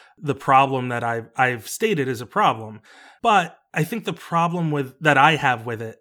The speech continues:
uh, with this solution is I want these players to be competing at, at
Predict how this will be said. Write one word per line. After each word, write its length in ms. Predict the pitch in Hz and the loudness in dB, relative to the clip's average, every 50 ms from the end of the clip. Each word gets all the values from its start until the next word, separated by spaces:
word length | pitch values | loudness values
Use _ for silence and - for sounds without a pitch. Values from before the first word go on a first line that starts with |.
| _ _ _ - | _ _ _ -4
uh, 200 | 143 127 123 127 | -2 0 0 0
with 120 | 131 139 135 | 0 0 0
this 180 | 139 120 - | 0 -4 -6
solution 540 | - 123 135 160 170 160 - 113 104 110 113 _ _ | -6 -2 0 2 2 0 -2 -6 -12 -14 -16 _ _
is 500 | - 156 139 139 135 135 131 120 - - - _ - - - - - _ _ _ _ _ _ _ _ _ - | -2 0 2 2 2 2 0 -4 -8 -12 -18 _ -20 -20 -20 -20 -20 _ _ _ _ _ _ _ _ _ 0
I 100 | 170 180 | 2 2
want 400 | 175 170 175 175 185 202 202 - - _ _ _ _ - | 4 4 2 2 2 0 -2 -4 -10 _ _ _ _ -8
these 220 | 185 175 160 - | -6 -6 -6 -6
players 440 | - - 147 143 151 156 160 156 - | -6 -6 -4 -2 -2 -2 -4 -6 -6
to 100 | - 151 | -8 -6
be 300 | 139 147 147 139 135 131 | -4 -2 -2 -2 -2 -4
competing 580 | 131 - - 135 - - 135 139 151 165 165 143 | -6 -8 -10 -10 -8 -8 -8 -6 -6 -6 -4 -2
at, 260 | 139 131 131 - - _ - - _ _ _ | -2 -2 -2 -2 -6 _ -20 -20 _ _ _
at 220 | - - 127 131 | -4 -2 -2 -2